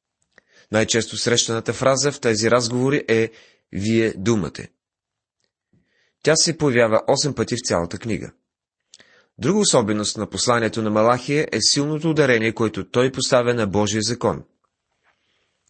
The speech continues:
Глава четвърта, стих четвърти. Също така, стиховете, ко-, изговорени от Господа към Израел, са общо четиридесет и седем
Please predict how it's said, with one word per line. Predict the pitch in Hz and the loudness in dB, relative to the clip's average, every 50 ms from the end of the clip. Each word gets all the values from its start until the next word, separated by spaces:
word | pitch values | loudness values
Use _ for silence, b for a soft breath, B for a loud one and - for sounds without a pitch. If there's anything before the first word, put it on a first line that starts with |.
| - | -4
Глава | - 98 95 87 82 | 0 0 2 2 0
четвърта, | - - - - 107 104 - 120 120 | -2 -4 -4 -4 -4 -4 -2 -4 -6
стих | - - 92 85 | -4 -4 -6 -6
четвърти. | - - 101 - - 98 87 - - - - - _ _ _ _ b b b b b b b b b b b | -4 -6 -6 -4 -4 -4 -4 -6 -10 -14 -16 -16 _ _ _ _ b b b b b b b b b b b
Също | - - - - - 104 | -4 -2 -2 0 0 0
така, | 98 120 117 - 143 156 - _ _ - _ | -2 0 0 0 -2 -2 -4 _ _ -20 _
стиховете, | - - - - 107 - 117 113 120 123 127 160 165 165 | -8 -6 -4 -4 -4 -2 0 0 0 0 0 0 -2 -2
ко-, | - - - - | -4 -16 -10 -8
изговорени | 113 110 110 107 117 117 131 135 131 123 110 101 | -6 -4 -2 0 2 2 4 2 2 0 -2 -2
от | 92 85 | -4 -2
Господа | 87 110 117 117 - - 104 98 95 90 | 0 2 2 2 0 -2 -4 -4 -4 -6
към | - - 92 95 | -6 -6 -6 -4
Израел, | 92 92 107 104 98 95 104 139 156 - b b b b b b b b b b b b b b b b b _ _ - | -4 -2 2 4 4 4 4 2 0 -6 b b b b b b b b b b b b b b b b b _ _ -8
са | - - 113 104 - - _ _ _ _ _ _ _ _ _ _ _ _ _ _ _ _ _ _ _ _ _ _ _ _ _ _ _ - | -6 -2 -2 -2 -2 -4 _ _ _ _ _ _ _ _ _ _ _ _ _ _ _ _ _ _ _ _ _ _ _ _ _ _ _ 0
общо | 110 120 120 - - 120 | 0 0 0 -2 -6 -4
четиридесет | 110 - - - - 147 151 151 - 165 - | -4 -4 -4 -2 -2 -2 -2 -2 -4 -6 -6
и | 147 131 | -2 0
седем | - - 117 92 87 85 95 107 - | 0 2 2 2 0 0 -4 -6 -6